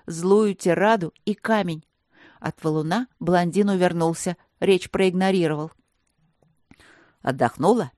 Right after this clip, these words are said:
Тогда плывём обратно». И всё повторилось. Вот только в двадцати метрах от берега я окончательно сдохла и легла в дрейф.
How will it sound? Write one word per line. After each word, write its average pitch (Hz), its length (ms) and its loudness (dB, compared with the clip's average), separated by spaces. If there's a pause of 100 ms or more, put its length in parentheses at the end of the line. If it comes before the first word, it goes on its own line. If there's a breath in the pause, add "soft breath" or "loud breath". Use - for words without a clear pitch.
(120)
Тогда 160 420 0
плывём 147 520 2
обратно». 151 580 2 (800)
И 190 120 -6
всё - 420 -4
повторилось. 165 1000 -2 (200)
Вот - 180 -12
только 180 280 -4
в 185 80 -2
двадцати 208 500 0
метрах 185 440 0
от 170 100 0
берега 180 480 2 (340 soft breath)
я 214 180 0
окончательно 175 880 -4
сдохла 185 580 -2 (160)
и 156 100 -2
легла 151 420 -2
в 151 80 -12
дрейф. 147 500 -6